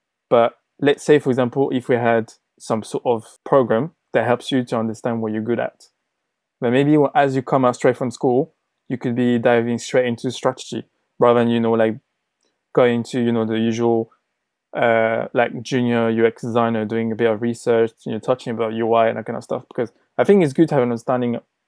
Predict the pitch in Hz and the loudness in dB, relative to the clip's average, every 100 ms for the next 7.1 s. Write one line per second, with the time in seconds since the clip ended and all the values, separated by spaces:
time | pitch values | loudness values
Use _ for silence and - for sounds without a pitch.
0 | _ - 135 143 139 - 143 135 120 - | _ -4 2 2 2 -2 -2 -2 -8 -12
1 | - 147 147 131 123 - 113 110 107 151 | 2 4 6 4 2 0 -2 0 4 2
2 | - _ _ - 123 123 151 156 143 139 | 0 _ _ 0 4 6 6 4 2 2
3 | 135 131 - - 123 120 117 113 _ _ | 2 0 -2 -4 -2 0 -2 -6 _ _
4 | - 175 147 120 110 - - 127 131 135 | -2 0 2 2 0 -6 -4 -2 2 2
5 | 139 131 127 127 127 120 113 - 147 127 | 2 0 -2 0 0 -2 -8 -2 -2 0
6 | 117 117 117 131 127 120 117 113 - 113 | -2 -2 -4 -8 -4 0 0 -2 -6 -6